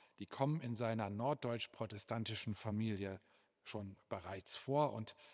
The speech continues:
Herbert sollte diese Tradition weitertragen. Also es gibt schon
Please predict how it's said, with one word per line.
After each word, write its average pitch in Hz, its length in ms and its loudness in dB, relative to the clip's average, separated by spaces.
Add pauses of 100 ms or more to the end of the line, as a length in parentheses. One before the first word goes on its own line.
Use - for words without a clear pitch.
(100)
Herbert 104 480 -2
sollte 107 340 2
diese 104 340 -4
Tradition 104 840 -2 (120)
weitertragen. 95 840 -4 (800)
Also 131 320 4
es 127 260 0
gibt - 260 0
schon 143 300 4